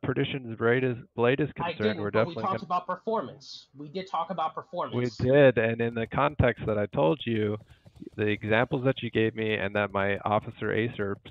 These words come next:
Speaker 1: specifically <laughs> asked you were, okay, what were the instances of the past? Because right when you said that, both of our ears perked up because we knew that was, you know,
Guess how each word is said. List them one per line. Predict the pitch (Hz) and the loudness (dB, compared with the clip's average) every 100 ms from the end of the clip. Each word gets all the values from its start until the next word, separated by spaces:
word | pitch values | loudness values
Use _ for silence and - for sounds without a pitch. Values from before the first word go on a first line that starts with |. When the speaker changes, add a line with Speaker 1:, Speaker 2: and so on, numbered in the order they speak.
| - | -14
Speaker 1:
specifically | - 98 - 113 127 - 143 147 | -10 -10 -6 -6 -4 -2 2 4
<laughs> | |
asked | 135 127 110 | 4 2 0
you | 117 104 98 - _ | -4 -4 -4 -10 _
were, | - 113 110 107 104 - - _ 117 | 2 6 8 6 2 -4 -20 _ -2
okay, | 117 113 | 2 4
what | 104 110 | 4 2
were | 120 120 | 4 0
the | 113 | 0
instances | 127 135 143 120 123 107 | -6 -8 -12 -4 -2 0
of | 104 | -2
the | 110 | -4
past? | - 131 131 110 - | -2 2 4 2 -2
Because | 113 120 104 - - _ - | -2 -2 -4 -10 -20 _ -6
right | 110 117 135 | 4 6 6
when | 147 | 2
you | 143 - | -2 4
said | 147 110 | 4 6
that, | 101 - | 2 2
both | 110 120 | 0 0
of | 123 | 0
our | 113 | 2
ears | 107 113 - | 2 -2 -2
perked | 107 95 101 | -4 -2 -2
up | 95 | -2
because | 107 113 101 | -4 -6 -6
we | 113 | -8
knew | 117 123 117 | -4 0 4
that | 107 | 4
was, | 101 101 - _ _ _ _ _ | 2 -4 -10 _ _ _ _ _
you | 113 | -8
know, | 101 90 104 | -2 -2 -4